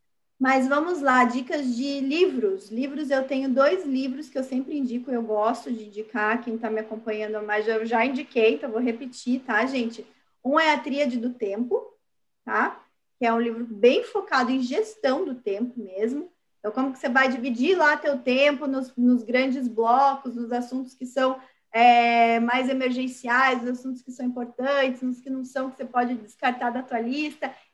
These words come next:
Então, assim, é bem metodológico, assim, pra você conseguir priorizar as várias atividades do dia, tá? Então, essa é o primeiro, a primeira dica aí, é,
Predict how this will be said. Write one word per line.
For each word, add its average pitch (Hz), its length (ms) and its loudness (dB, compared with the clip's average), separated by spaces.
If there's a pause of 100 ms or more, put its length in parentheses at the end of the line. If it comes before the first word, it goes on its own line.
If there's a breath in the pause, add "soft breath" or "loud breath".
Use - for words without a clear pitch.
Então, 277 160 0
assim, 320 180 0
é 233 60 -2
bem 262 200 0
metodológico, 370 920 0
assim, 262 240 -6
pra 277 140 -4
você 285 440 -8
conseguir 277 360 -8
priorizar 302 880 0
as 262 100 -6
várias 247 340 -2
atividades 233 580 -6
do 254 160 -8
dia, 233 300 -12 (540)
tá? 214 200 2
Então, 254 380 -4 (380 soft breath)
essa 226 280 -2
é 247 60 0
o 233 40 -4
primeiro, 247 500 0
a - 20 0
primeira 240 460 -2
dica 247 400 -6
aí, 240 360 -2 (600)
é, 214 640 -4